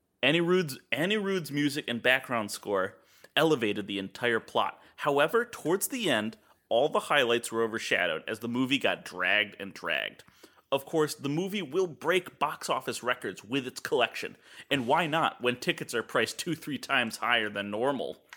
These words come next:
Filmmakers, learn to make good films and trust your audience. You can still make a movie at a regular price. If you're not an S R K fan, this movie isn't worth your time and money. Zero out of one. But that was, like,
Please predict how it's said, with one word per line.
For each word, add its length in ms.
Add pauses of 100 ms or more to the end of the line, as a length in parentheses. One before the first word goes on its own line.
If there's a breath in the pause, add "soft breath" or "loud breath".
(520 loud breath)
Filmmakers, 640 (240 soft breath)
learn 360
to 120
make 300
good 180
films 460
and 160
trust 440
your 160
audience. 640 (220 soft breath)
You 120
can 200
still 280
make 240
a 60
movie 400
at 100
a 40
regular 420
price. 480 (340 soft breath)
If 160
you're 120
not 300
an 80
S 140
R 140
K 240
fan, 320 (260 loud breath)
this 200
movie 480
isn't 320
worth 240
your 140
time 320
and 120
money. 320 (880)
Zero 320
out 140
of 80
one. 260 (2000)
But 100
that 140
was, 180
like, 240